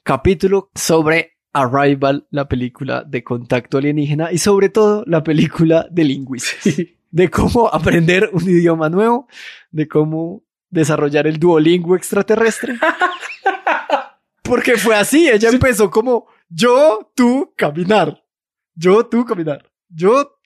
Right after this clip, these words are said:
Speaker 1: tú,
Speaker 2: Sí.
Speaker 1: caminas. Él
Speaker 2: Si algo
Speaker 1: camina.
Speaker 2: me ha enseñado
Speaker 1: Nosotros
Speaker 2: Duolingo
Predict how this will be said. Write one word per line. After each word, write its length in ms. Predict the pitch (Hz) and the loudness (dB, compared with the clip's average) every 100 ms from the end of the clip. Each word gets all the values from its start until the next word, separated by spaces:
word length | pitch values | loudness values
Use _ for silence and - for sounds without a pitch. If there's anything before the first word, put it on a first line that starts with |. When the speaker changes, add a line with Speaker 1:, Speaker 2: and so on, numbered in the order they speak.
| _ | _
Speaker 1:
tú, 260 | 233 262 302 | -2 0 -2
Speaker 2:
Sí. 120 | - - | -6 -2
Speaker 1:
caminas. 580 | 180 208 165 143 156 - - - | 0 2 0 -6 -14 -20 -10 -2
Él 200 | 180 262 | 0 2
Speaker 2:
Si 60 | |
algo 140 | 175 - | 2 2
Speaker 1:
camina. 120 | 202 | 4
Speaker 2:
me 60 | 220 | 2
ha 40 | |
enseñado 380 | 220 214 214 214 | 2 0 2 4
Speaker 1:
Nosotros 240 | 226 233 160 | 4 4 4
Speaker 2:
Duolingo 140 | 170 | 2